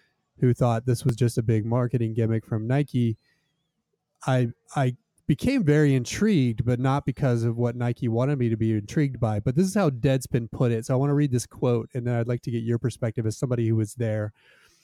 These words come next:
So they finished their article by saying, It was the Kipchoge show.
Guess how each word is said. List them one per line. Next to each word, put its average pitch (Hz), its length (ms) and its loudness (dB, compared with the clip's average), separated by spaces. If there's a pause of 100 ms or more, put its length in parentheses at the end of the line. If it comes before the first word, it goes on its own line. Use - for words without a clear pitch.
(140)
So - 140 -2
they 127 160 4
finished 123 400 0 (200)
their 131 220 4
article 120 260 2
by 117 140 2
saying, 113 360 0 (500)
It 151 60 4
was 156 160 4
the 156 100 4
Kipchoge 165 600 2
show. 113 460 0